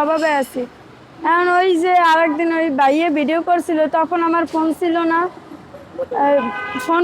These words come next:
নাম্বার চাইছিল, বলছিল সাহায্য সহযোগিতা, সহযোগিতা করবে। এখন আমি ওই ভাইয়ের পাইতেছি না, ঠিক আছে, পাইতেছি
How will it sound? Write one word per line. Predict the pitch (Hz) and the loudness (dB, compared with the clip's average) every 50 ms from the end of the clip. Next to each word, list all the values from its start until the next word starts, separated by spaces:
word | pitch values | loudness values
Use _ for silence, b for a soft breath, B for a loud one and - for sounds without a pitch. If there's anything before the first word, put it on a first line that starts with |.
| 359 359 | 2 2
নাম্বার | 359 370 359 370 370 339 - | 2 2 2 2 0 0 2
চাইছিল, | 381 359 381 381 - 392 381 381 339 330 | 0 0 0 0 -2 -2 -2 0 0 0
বলছিল | 330 330 - - 349 330 330 339 - - | 0 0 0 -2 -2 -2 -2 -2 -2 0
সাহায্য | 294 285 311 330 311 311 339 339 320 - 311 | 0 2 2 2 0 0 -2 -2 -2 -2 -2
সহযোগিতা, | 294 285 294 294 285 311 311 - - - 330 320 320 311 - - - - - - - - | 0 0 0 0 -2 -2 -4 -6 -6 -6 -4 -4 -4 -6 -8 -16 -20 -20 -20 -14 -6 0
সহযোগিতা | 330 320 320 311 320 339 339 330 269 330 320 330 | 2 2 2 2 2 0 0 0 -2 -2 0 0
করবে। | 320 320 311 285 302 | 0 0 2 2 0
এখন | 294 302 311 311 311 | 0 0 0 0 -2
আমি | 320 330 339 339 | -2 0 0 0
ওই | 330 285 294 | 0 2 2
ভাইয়ের | 285 285 311 320 330 349 - 330 | 2 2 2 0 -2 -2 -2 0
পাইতেছি | 330 320 330 320 - 349 349 - - 311 269 240 | 0 0 0 -2 -4 -4 -4 -4 -4 -4 -4 -4
না, | 214 - - - - - - - - - _ - - | -4 -6 -10 -16 -20 -20 -20 -20 -20 -20 _ -6 -2
ঠিক | 320 311 349 370 370 | -2 0 2 2 0
আছে, | 320 - 294 247 240 262 - | 0 0 0 0 0 0 0
পাইতেছি | 294 302 302 294 349 349 349 277 - | 0 0 0 0 0 0 0 0 0